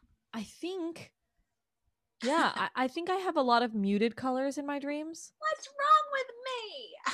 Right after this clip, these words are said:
Speaker 1: Like, dra-, I, I have a lot of, like, grayscale and, like, dusty colors in my dreams.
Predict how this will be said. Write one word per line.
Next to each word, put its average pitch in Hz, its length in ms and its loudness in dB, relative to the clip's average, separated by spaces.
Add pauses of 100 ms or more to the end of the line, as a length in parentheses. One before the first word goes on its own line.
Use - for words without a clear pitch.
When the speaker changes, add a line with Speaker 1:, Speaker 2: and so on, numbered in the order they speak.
Speaker 1:
Like, 208 260 -2
dra-, 208 340 -2
I, 220 120 2
I 233 200 2
have 285 180 0
a 311 40 0
lot 285 180 6
of, 247 60 -2
like, 208 240 0
grayscale 214 680 0
and, 208 80 -2
like, 180 240 -6
dusty 185 360 -2
colors 240 340 -4
in 262 80 -10
my 262 100 -4
dreams. 285 520 -6